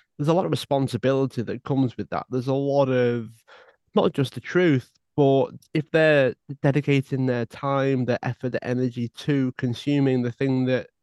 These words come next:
they're consuming, it needs to be of a higher quality. It needs to actually add to their life as opposed to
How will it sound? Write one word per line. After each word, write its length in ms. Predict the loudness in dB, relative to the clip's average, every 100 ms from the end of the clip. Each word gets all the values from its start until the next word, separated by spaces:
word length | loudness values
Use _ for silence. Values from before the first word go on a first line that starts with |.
| _ -6
they're 120 | -6
consuming, 920 | -4 -10 -4 0 2 2 2 0 -2 -6 -20 -20 _ _
it 100 | -6
needs 300 | 0 2 4
to 100 | 2
be 260 | 0 0 0
of 140 | 0
a 200 | 0 -2 -6
higher 600 | -10 -2 -2 0 -2 -4 -10 _ _
quality. 440 | -2 -2 -2 -6 -2
It 40 |
needs 240 | 0 0
to 140 | -2 -2
actually 380 | -2 -4 -4 -4 -4
add 260 | -2 -4 -4
to 100 | -4
their 180 | -2
life 320 | 0 0 -2 -4
as 100 | -6
opposed 420 | -4 -4 -4 -4
to 300 | -4 -4